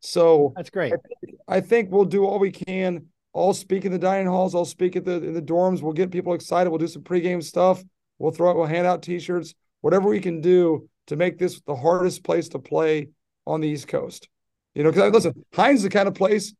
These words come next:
Speaker 1: where they're on top of you too. You know, you can make that into an, into an incredible home court advantage where it's, it's, people don't wanna play there.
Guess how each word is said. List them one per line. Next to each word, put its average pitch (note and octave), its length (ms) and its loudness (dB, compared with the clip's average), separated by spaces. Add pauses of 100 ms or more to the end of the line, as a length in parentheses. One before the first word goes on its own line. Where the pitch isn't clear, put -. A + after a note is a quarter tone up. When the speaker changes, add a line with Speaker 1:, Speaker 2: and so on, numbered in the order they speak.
(140)
Speaker 1:
where D3+ 100 -2
they're F#3+ 140 4
on F#3 140 2
top F#3 280 -4
of E3+ 80 -18
you G3 120 -6
too. G3+ 420 2 (440)
You D#3+ 120 -2
know, E3+ 380 0 (260)
you F3 160 -4
can F#3+ 120 0
make F#3+ 180 0
that E3 140 4
into D3+ 160 0
an, C#3+ 180 -8 (180)
into C#3+ 300 -6
an C#3 60 0
incredible D3+ 480 0
home D3+ 180 -2
court D#3 240 -4
advantage D#3 540 -6 (180)
where D#3 200 4
it's, D#3 180 -2
it's, - 320 -6
people E3 260 0
don't D#3 80 6
wanna D#3 140 2
play C#3 260 -6
there. - 240 -8